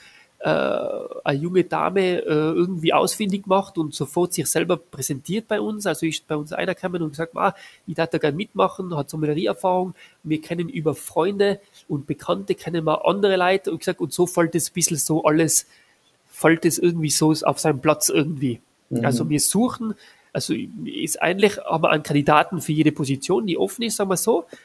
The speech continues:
Speaker 1: Äh,
Speaker 2: Mhm.
Speaker 1: wir, wir sind jetzt so, brauchen wahrscheinlich noch einen Abwäscher und dann kann man eigentlich loslegen, so ungefähr. Also wir sind da auf irrsinniger glücklich, aber ich weiß, es ist ein riesiges Thema und es tun sich viele Leute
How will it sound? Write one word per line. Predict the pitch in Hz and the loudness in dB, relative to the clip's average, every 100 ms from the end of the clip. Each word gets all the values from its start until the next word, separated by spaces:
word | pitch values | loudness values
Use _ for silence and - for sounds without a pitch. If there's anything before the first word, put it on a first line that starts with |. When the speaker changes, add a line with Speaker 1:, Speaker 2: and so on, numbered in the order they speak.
| _ - - | _ -12 -4
Speaker 1:
Äh, | 156 | 0
Speaker 2:
Mhm. | - - - - 57 - - - | 2 0 -2 -6 -8 -10 -14 -8
Speaker 1:
wir, | 156 151 151 | -4 -4 -4
wir | 151 143 | -4 -2
sind | 151 165 | -2 -2
jetzt | - | 0
so, | 170 160 | 0 0
brauchen | - 170 165 | 4 2 2
wahrscheinlich | 160 160 151 | -2 -2 0
noch | 156 | 0
einen | - | 2
Abwäscher | 165 214 208 214 196 | 2 0 0 0 0
und | 160 151 | 0 0
dann | 160 190 180 - | -2 -2 -8 -12
kann | - 185 - | -10 -10 -4
man | 151 | -2
eigentlich | 151 156 - | -2 -4 0
loslegen, | 160 196 165 143 | 2 2 0 -4
so | 139 151 | -4 -6
ungefähr. | 170 - 135 | -8 -4 -2
Also | 131 156 | -2 -4
wir | 156 | -2
sind | 165 | 2
da | 160 | 4
auf | 151 | 2
irrsinniger | - 185 170 170 160 - - _ | 0 -2 0 2 2 0 -10 _
glücklich, | - 196 165 | -6 -2 2
aber | 156 | 4
ich | 147 143 | 4 6
weiß, | 180 208 | 4 4
es | 180 | 2
ist | 196 180 | 0 2
ein | 156 | 2
riesiges | 147 226 220 190 - | 2 0 0 -2 0
Thema | 170 202 190 | 0 0 -2
und | 165 | -2
es | - | -2
tun | 175 170 | -4 -4
sich | - - | -10 -10
viele | 202 196 | -6 -2
Leute | - 165 | -2 -2